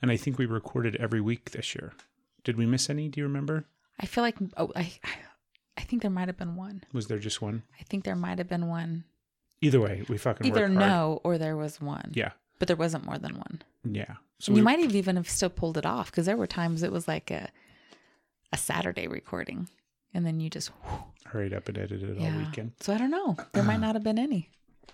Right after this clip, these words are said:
Speaker 1: Regardless, this episode is brought to you by us, your hosts, Craig and Steph. And if you wanna support the Energy is Love podcast, you can go to our website. And at the top, there's a tab called Support, titled Support. It's very convenient and easy.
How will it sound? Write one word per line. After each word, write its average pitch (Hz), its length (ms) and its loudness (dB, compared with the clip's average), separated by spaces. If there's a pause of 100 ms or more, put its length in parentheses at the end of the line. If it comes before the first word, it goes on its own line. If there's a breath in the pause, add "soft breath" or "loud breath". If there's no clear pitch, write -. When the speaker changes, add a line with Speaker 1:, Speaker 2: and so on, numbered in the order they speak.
(520)
Speaker 1:
Regardless, 123 680 4
this 117 240 -2
episode 104 300 0
is 101 100 -2
brought 110 280 -2
to - 100 -6
you 101 60 -2
by 110 140 2
us, 120 420 0
your 110 180 0
hosts, 117 480 -4
Craig 104 300 -4
and 127 100 -4
Steph. - 360 -6 (540 soft breath)
And 113 120 0
if 107 120 -4
you 120 80 2
wanna 113 160 0
support 131 480 -2
the 120 280 -4
Energy 123 360 0
is 107 140 -4
Love 101 180 -4
podcast, 107 540 -8
you 110 60 -8
can 117 100 -4
go 107 100 -2
to 107 80 -2
our 107 120 -2
website. 104 480 -6
And 107 100 -8
at 107 100 -8
the 135 60 -4
top, 104 360 -8
there's 101 180 -4
a 120 40 -2
tab 101 380 -6 (260)
called 104 400 -8
Support, 151 500 -6 (160)
titled 113 320 -6
Support. 131 380 -8
It's - 80 -12
very 113 220 -2
convenient 107 460 -6
and 110 120 -4
easy. 110 340 -2